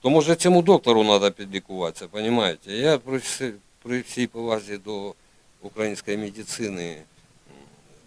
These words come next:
до хірургів, до терапевтів і так далі. Ну, блін, до цих коновалів, що він дав,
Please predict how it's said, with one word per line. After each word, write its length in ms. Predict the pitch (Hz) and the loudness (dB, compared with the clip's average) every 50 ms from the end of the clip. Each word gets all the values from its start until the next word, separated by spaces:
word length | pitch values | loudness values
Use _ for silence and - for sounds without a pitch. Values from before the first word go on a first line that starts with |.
| - 92 | -10 -8
до 80 | 113 | -8
хірургів, 680 | 110 - - 95 87 92 92 90 78 78 82 80 78 80 | -6 -8 -10 -12 -10 -10 -12 -12 -12 -10 -10 -12 -12 -12
до 100 | 87 92 | -12 -12
терапевтів 720 | 87 82 92 85 85 78 - 90 90 90 78 - - 78 73 73 78 78 _ _ - - - - | -12 -12 -12 -12 -12 -12 -10 -10 -8 -8 -8 -10 -14 -20 -20 -20 -20 -20 _ _ -20 -20 -20 -20
і 40 | - | -18
так 180 | - 85 85 82 | -14 -14 -12 -8
далі. 180 | 87 82 80 78 73 73 - _ _ _ _ _ _ _ _ _ _ _ _ _ - | -8 -8 -8 -10 -14 -20 -20 _ _ _ _ _ _ _ _ _ _ _ _ _ -2
Ну, 140 | 131 131 131 | 2 2 2
блін, 240 | 123 120 120 120 117 | 4 4 2 2 4
до 200 | 110 120 117 110 | 4 4 4 2
цих 200 | - - 113 101 | 2 -2 -8 -6
коновалів, 640 | - - 110 113 110 107 107 107 101 98 98 95 87 - | -2 0 2 4 4 6 6 6 6 4 2 -2 -4 -10
що 260 | - - 107 101 101 | -16 -12 -12 -10 -8
він 220 | 104 101 104 98 | -6 -6 -6 -2
дав, 300 | 92 107 107 104 92 82 | 4 6 6 6 6 2